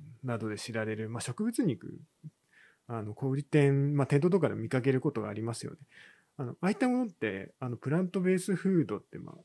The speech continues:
Speaker 1: 総称的に言われていて、ヨーロッパなどでは、あの、より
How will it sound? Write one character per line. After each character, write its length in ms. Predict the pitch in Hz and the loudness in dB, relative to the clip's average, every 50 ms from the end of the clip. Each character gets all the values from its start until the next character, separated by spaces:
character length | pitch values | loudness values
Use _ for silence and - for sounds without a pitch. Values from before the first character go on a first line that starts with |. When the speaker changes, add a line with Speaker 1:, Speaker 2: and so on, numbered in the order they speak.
| _ - | _ -12
Speaker 1:
総 200 | - - 143 143 | -4 -2 -2 0
称 200 | - 151 139 127 | 0 0 0 0
的 200 | 143 135 139 127 | -2 -2 -2 -2
に 100 | 120 120 | -2 0
言 80 | 127 | 0
わ 100 | 123 123 | 0 0
れ 80 | 120 113 | 0 -2
て 160 | - - 123 | -2 -2 -2
い 80 | 113 107 | -2 -2
て、 340 | - - 180 139 101 113 127 143 | 0 2 2 2 2 -2 -6 -4
ヨ 160 | 170 214 262 | 0 2 2
ー 40 | 294 | 2
ロ 40 | 311 | 0
ッ 40 | 302 | 2
パ 120 | - 156 | 2 2
な 120 | 127 113 | 2 2
ど 520 | 107 104 110 107 101 98 98 95 101 98 98 - | 0 -2 -4 -4 -4 -4 -4 -6 -6 -8 -8 -8
で 100 | - 107 | -8 -8
は、 160 | 95 90 - - _ - - - - _ - | -8 -10 -12 -16 _ -20 -20 -20 -20 _ -8
あ 80 | 120 | -6
の、 160 | 113 110 107 107 | -4 -4 -4 -4
よ 100 | 107 107 | -4 -4
り 320 | 104 113 113 113 - - | -4 -4 -4 -6 -8 -10